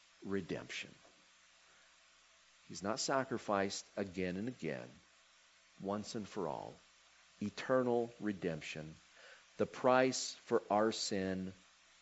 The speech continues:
was paid. Now it's up to us at this Christmas season to receive that gift, to open our hearts fresh and new.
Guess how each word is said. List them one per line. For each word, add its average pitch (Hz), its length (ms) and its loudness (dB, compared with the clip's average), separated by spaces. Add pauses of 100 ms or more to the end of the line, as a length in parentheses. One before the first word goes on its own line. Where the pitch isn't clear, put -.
was 95 200 -4
paid. - 460 -10 (1500)
Now 104 200 6
it's 110 160 0
up - 140 2
to 123 160 4
us 127 240 4
at 87 80 -10
this - 180 2
Christmas - 440 -2
season 120 460 2
to 104 60 -2
receive 139 540 -2
that 101 260 2
gift, 76 340 -6 (300)
to 117 120 10
open 143 240 8
our 135 100 8
hearts 139 360 6
fresh 139 580 4
and 104 240 2
new. 143 380 4